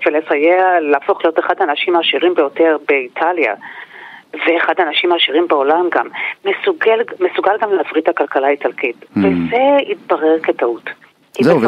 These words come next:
Speaker 1: בסופו של
Speaker 2: מתחבר
Speaker 1: דבר
Speaker 2: קצת, אני חושב, גם למה שקורה
Speaker 1: כן.
Speaker 2: היום, כי הוא היה הרי בעצם עם, אה, אה, ב-, בשנות התשעים כבר, עם מפלגה ימנית פופוליסטית, נכון?
Speaker 1: כן.
Speaker 2: כמו
Speaker 1: כן.
Speaker 2: שהיום,
Speaker 1: כן.
Speaker 2: אה, אנחנו רואים את זה בכו-, בהרבה מקומות אחרים באירופה כבר,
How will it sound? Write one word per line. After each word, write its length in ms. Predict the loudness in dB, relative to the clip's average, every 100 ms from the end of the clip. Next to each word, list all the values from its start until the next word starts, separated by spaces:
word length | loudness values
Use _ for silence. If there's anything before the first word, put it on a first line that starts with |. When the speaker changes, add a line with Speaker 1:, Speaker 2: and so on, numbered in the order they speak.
| 2
Speaker 1:
בסופו 140 | 0
של 60 | 0 2
Speaker 2:
מתחבר 120 | 2
Speaker 1:
דבר 120 | 4
Speaker 2:
קצת, 140 | 4 4
אני 80 | 2
חושב, 240 | 0 0 0
גם 120 | 2
למה 180 | 2 0
שקורה 320 | -2 0 2
Speaker 1:
כן. 60 | 2
Speaker 2:
היום, 140 | 2
כי 120 | 2
הוא 120 | 2
היה 200 | 4 2
הרי 160 | 2 2
בעצם 480 | 2 2 2 2 4
עם, 200 | 4 4
אה, 60 | 2 2
אה, 240 | 2 2 2 0
ב-, 120 | 0
בשנות 260 | 0 0 -2
התשעים 340 | -2 0 0
כבר, 220 | 2 0 -2 -10 -20 -4
עם 80 | 0
מפלגה 480 | 2 0 2 2 2 2
ימנית 400 | 2 4 2 0
פופוליסטית, 840 | -2 0 2 0 -2 -2 -4 -4 -10
נכון? 220 | -6 -2 -2
Speaker 1:
כן. 60 |
Speaker 2:
כמו 160 | 2 0
Speaker 1:
כן. 220 | 2 0 0 -6 -4 -4 -2
Speaker 2:
שהיום, 440 | 2 2 4 4
Speaker 1:
כן. 60 | 4
Speaker 2:
אה, 120 | 4
אנחנו 260 | 2 2 2
רואים 280 | 4 4 2
את 80 |
זה 140 | 2 2
בכו-, 280 | 2 2 2 2
בהרבה 360 | 2 2 2
מקומות 400 | 2 2 0 0
אחרים 360 | -2 0 2 4
באירופה 400 | 4 2 0 -2
כבר, 200 | 0